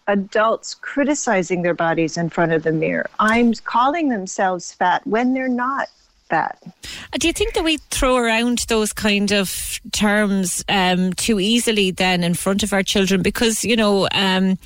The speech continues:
Speaker 2: I suppose we're all kind of guilty of saying, "Oh my God, I'm after eating that now. I can't believe I'm after eating that. Um, I'm gonna be good tomorrow," and probably don't even think about it in the way that we should be thinking about it.
Speaker 1: Yeah,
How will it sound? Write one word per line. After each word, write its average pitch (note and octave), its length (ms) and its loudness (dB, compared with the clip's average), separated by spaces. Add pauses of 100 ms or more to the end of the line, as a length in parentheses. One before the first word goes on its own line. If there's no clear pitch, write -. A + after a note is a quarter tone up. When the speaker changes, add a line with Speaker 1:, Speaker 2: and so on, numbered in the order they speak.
(500)
Speaker 2:
I G#3 80 0
suppose G#3 260 2
we're F#3 80 4
all G3+ 120 2
kind C4+ 200 2
of F3+ 40 -4
guilty F3+ 280 0
of E3+ 80 2
saying, E3+ 200 0
"Oh E3 80 2
my F3 100 2
God, E3+ 380 2
I'm - 140 0
after F3+ 220 0
eating D#3 200 2
that E3+ 180 2
now. E3+ 160 4
I E3 60 4
can't E3 220 2
believe E3+ 240 2
I'm D#3+ 80 2
after E3 220 2
eating E3+ 200 2
that. D#3+ 260 4 (160)
Um, D#3+ 380 4
I'm - 80 0
gonna D#3+ 140 4
be E3 80 0
good E3+ 200 2
tomorrow," E3 580 2
and F#3+ 180 2
probably G#3+ 380 2
don't F#3 180 2
even F3 200 2
think F#3+ 240 2
about E3+ 260 2
it D#3 120 2 (340)
in G3+ 120 4
the F3+ 80 4
way F3+ 140 4
that F3 120 0
we E3+ 80 4
should G3 320 2
be E3+ 120 2
thinking D#3+ 320 0
about C#3+ 260 2
it. D#3 160 -2 (960)
Speaker 1:
Yeah, F#3+ 260 2